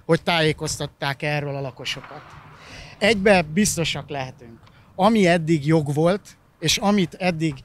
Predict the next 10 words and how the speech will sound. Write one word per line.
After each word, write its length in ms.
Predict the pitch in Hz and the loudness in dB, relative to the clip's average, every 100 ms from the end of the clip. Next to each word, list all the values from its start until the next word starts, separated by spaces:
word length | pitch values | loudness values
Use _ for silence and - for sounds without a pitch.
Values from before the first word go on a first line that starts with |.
| - | -2
jogszerűen 800 | 165 214 - 180 151 139 117 117 _ - | 2 2 2 -2 -2 -4 -6 -14 _ -2
megkapott 760 | 170 190 - 151 139 120 - _ | 0 0 0 -4 -6 -12 -16 _
a 80 | 139 | -4
polgármester 720 | 175 190 170 151 151 - 147 | 2 4 2 0 -2 -4 -8
úr 140 | 147 | -4
által 360 | 175 160 - 147 | -2 -2 -4 -6
említett 720 | 175 151 135 117 - - - | -4 -4 -8 -14 -16 -20 -4
ötvenegyezer 920 | 190 202 160 156 160 143 151 131 120 - - | 0 0 0 0 0 -2 -6 -6 -12 -16 -8
itt 260 | 170 - | -8 -4
élő, 420 | 180 185 208 220 | -2 0 0 -2